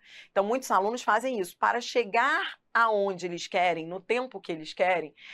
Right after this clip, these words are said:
eles conjugam desde o primeiro tempo do presente do indicativo. Pode até dar certo, mas a pessoa leva muito tempo para resolver a questão.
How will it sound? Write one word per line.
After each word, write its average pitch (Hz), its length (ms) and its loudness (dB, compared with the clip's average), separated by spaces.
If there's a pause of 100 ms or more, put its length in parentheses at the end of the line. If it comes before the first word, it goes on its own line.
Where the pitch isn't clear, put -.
(120)
eles 233 260 2
conjugam 247 540 0
desde 277 440 2
o 320 40 -2
primeiro 320 440 2
tempo 175 380 -8
do 165 100 -10
presente 202 420 -2
do 190 80 -6
indicativo. 202 560 -2 (440)
Pode 302 260 6
até 294 340 4
dar 294 280 2
certo, 262 420 2
mas 233 240 -2
a 254 80 4
pessoa 254 360 4
leva 262 300 4
muito 311 500 0
tempo 269 260 2
para 269 120 6
resolver 262 280 4
a 254 40 0
questão. 233 480 0